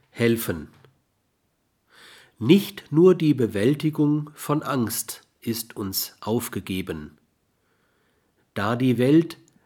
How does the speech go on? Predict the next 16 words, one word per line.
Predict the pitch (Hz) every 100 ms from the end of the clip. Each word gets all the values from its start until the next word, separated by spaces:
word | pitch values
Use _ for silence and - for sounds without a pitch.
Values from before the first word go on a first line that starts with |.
| _
seit | 107 104 117 127 127 -
Jahrhunderten | - 120 123 120 139 196 147 92 - 80 78 - _ _ _ _
unter | 131 135 131 117
uns | 113 107 -
Menschen | 120 151 156 139 143 - _ _ _ _ -
gelitten | 107 143 - 117 95
hat, | 90 - - _ _ _ _ _ _ _ -
kommt | 131 165 -
es | 143 -
darauf | 120 117 101 -
an, | 113 113 127 - - _ _ _ _ _ _ _
ihre | 123 131 117 104
Wunden | 139 147 120 113 104 - -
zu | - 113 104
heilen. | 117 117 85 78 80 _ _ _ _ _ _ _ _ _ _ _ _ _ _ _ _ _ _ _ _ _ - - -
Solange | - 117 113 135 190 190 185